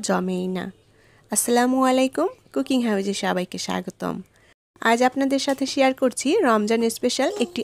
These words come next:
আলুর চপ রেসিপি। খুবই সহজ একটি রেসিপি, আশা করছি আপনাদের ভালো লাগবে। আলুর চপ তৈরি করার জন্য আমি এখানে বড় সাইজের দুইটা আলু ভালোভাবে সেদ্ধ করে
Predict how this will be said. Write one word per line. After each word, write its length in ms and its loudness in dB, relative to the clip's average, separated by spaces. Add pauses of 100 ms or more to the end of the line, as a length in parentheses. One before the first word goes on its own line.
(140)
আলুর 260 2
চপ 160 -2 (100)
রেসিপি। 440 -6 (300)
খুবই 320 0 (100)
সহজ 260 4
একটি 280 -4
রেসিপি, 360 -2 (360)
আশা 180 -2
করছি 280 -4 (100)
আপনাদের 320 -4
ভালো 240 -4 (100)
লাগবে। 280 -10 (2000)
আলুর 360 -2
চপ 220 -4
তৈরি 280 -2
করার 300 0
জন্য 200 -4 (180)
আমি 200 0
এখানে 240 -4 (160)
বড় 220 0
সাইজের 500 -4
দুইটা 240 -6 (200)
আলু 180 -2 (120)
ভালোভাবে 580 -2
সেদ্ধ 320 -8 (160)
করে 160 -4